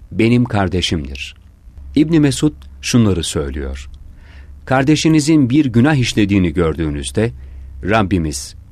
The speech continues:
onu rezil et, Allah'ım, ona lanet et.' gibi şeyler söyleyerek onun aleyhinde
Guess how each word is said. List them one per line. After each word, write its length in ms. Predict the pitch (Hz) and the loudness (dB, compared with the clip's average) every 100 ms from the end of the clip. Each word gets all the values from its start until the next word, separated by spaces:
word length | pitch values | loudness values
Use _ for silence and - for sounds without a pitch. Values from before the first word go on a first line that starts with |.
| - - | -14 -2
onu 260 | 139 175 | 2 4
rezil 400 | 131 107 107 92 | 4 4 2 0
et, 240 | 69 69 - - - - | -2 -10 -14 -20 -20 -8
Allah'ım, 580 | - 110 110 98 85 69 - - - - | -2 2 2 2 -2 -8 -14 -20 -8 0
ona 180 | 143 | 2
lanet 540 | 175 120 113 131 180 147 | 2 2 4 4 4 2
et.' 140 | 104 - - - | 0 -2 -14 -6
gibi 260 | 101 92 92 | -2 0 0
şeyler 420 | - 98 101 143 | 0 2 2 2
söyleyerek 720 | 127 101 90 92 110 87 - - - - - | 0 0 2 2 2 0 -2 -10 -20 -20 -6
onun 260 | - 139 190 | 0 2 2
aleyhinde 680 | 131 110 92 90 82 92 | 4 2 2 0 0 0